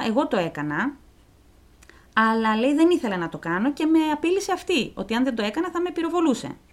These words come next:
Τέλος πάντων, αυτός άλλαξε την ιστορία πάρα πολλές φορές. Συνέχισε να λέει ότι το έκανε για να τη βοηθήσει, λόγω της, ε, αγγελίας που είχε βάλει αυτή, και ότι τελικά όντως την πυροβόλησε. Μια ανατριχιαστική λεπτομέρεια είναι ότι είπε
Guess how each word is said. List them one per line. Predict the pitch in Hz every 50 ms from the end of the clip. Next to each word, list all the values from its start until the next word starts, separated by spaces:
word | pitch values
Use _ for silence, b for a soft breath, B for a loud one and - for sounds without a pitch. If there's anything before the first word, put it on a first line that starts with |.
| - _ -
Τέλος | - 453 440
πάντων, | - 403 427 -
αυτός | 381 - 370 359 -
άλλαξε | 349 370 392 381 - 370
την | - 320
ιστορία | 302 285 - 240 240 262 320 330 311 320 - - - - -
πάρα | - 247 277 330 339 269
πολλές | - 202 180 170 160
φορές. | - - 156 143 135 131 139 185 233 - - -
Συνέχισε | - - 214 214 262 339 359 - 320 330
να | 285 254 226
λέει | 220 214 214 214 214 202 202 -
ότι | 190 190 185 185 185 185 - - 185 185 180 175 170 165 156 - - - - _ _ -
το | 202 185
έκανε | 180 190 196 190 202 190 185 180 175 165 156
για | - 170 190 185
να | 180 170
τη | -
βοηθήσει, | 160 170 165 160 160 - 156 147 139 - - 143 151 190 240 - -
λόγω | - 180 180 175 170 170
της, | 165 - 147 - -
ε, | 165 160 156 147 - 135 - 53 53 - -
αγγελίας | - 165 156 165 165 170 170 156 -
που | -
είχε | 156 165 147
βάλει | 147 147 143 139 139
αυτή, | 139 - - 139 135 185 277 - b b b b b b b b
και | _ 349
ότι | 339 339
τελικά | 285 - 269 254 247 - 381 427 440 - - 247 269
όντως | 320 381 381
την | - 294
πυροβόλησε. | 247 247 226 208 180 180 160 147 - -
Μια | 202 247 320
ανατριχιαστική | 349 339 - 220 220 - 214 208 - - - - 359 359 302 233 190
λεπτομέρεια | 185 175 - 175 170 175 202 240 285 285 233 196
είναι | 185 185 202 240
ότι | 262 262 -
είπε | 190 185 - 233 262 294